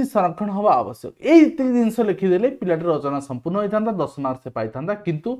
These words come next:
ସେ ଲେଖିଲା ନାହିଁ। ୟା ପଛରେ ଆମେ ଯଦି କହିବା, ନିଶ୍ଚିତ ଭାବରେ କୋଉଠି ନା କୋଉଠି ପିଲାଟିର ଦୋଷ ନାହିଁ, କ୍ରିଏଟିଭିଟି ପିଲା ପାଖରେ ଅଛି। ଆମେ ଶିକ୍ଷକ ହିସାବରେ ବା ଅଭିଭାବକ ହିସାବରେ ପିଲାଟିକୁ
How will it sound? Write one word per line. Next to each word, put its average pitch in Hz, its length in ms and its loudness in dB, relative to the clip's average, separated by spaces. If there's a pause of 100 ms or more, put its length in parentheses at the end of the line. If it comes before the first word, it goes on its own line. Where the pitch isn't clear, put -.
(300)
ସେ - 180 -4
ଲେଖିଲା 135 400 0
ନାହିଁ। 113 340 -6 (440)
ୟା 190 240 8
ପଛରେ 254 360 4 (280)
ଆମେ 220 160 0
ଯଦି 254 160 2
କହିବା, 214 360 4 (400)
ନିଶ୍ଚିତ 180 300 -2
ଭାବରେ 254 260 2 (120)
କୋଉଠି 226 280 4
ନା 269 160 2
କୋଉଠି 247 280 2 (140)
ପିଲାଟିର 247 420 6
ଦୋଷ 202 240 0
ନାହିଁ, 208 280 -2 (400)
କ୍ରିଏଟିଭିଟି 190 420 2
ପିଲା 180 200 0
ପାଖରେ 165 340 0
ଅଛି। 262 240 0 (520)
ଆମେ 214 380 2 (500)
ଶିକ୍ଷକ - 360 4
ହିସାବରେ 254 560 4 (200)
ବା 190 160 4 (120)
ଅଭିଭାବକ 185 440 6
ହିସାବରେ 254 560 6 (920)
ପିଲାଟିକୁ 254 680 6